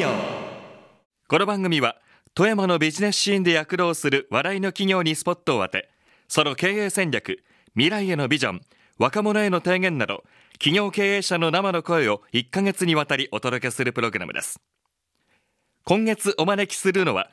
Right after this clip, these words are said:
株式会社柿里代表取締役社長、佐藤幸宏さん。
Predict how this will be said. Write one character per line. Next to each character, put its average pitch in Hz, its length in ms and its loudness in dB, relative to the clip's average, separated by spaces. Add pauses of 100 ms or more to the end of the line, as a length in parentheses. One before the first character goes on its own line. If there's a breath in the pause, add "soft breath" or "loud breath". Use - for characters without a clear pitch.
(300 loud breath)
株 170 260 -2
式 - 220 -2
会 202 140 2
社 127 320 -2
柿 175 280 -4
里 131 360 -2 (180 soft breath)
代 170 240 0
表 202 220 0
取 190 160 2
締 180 300 0
役 160 180 -2
社 139 160 0
長、 110 380 -2 (360 soft breath)
佐 196 160 2
藤 170 240 0
幸 127 160 -2
宏 113 240 0
さ 87 120 -4
ん。 - 60 -12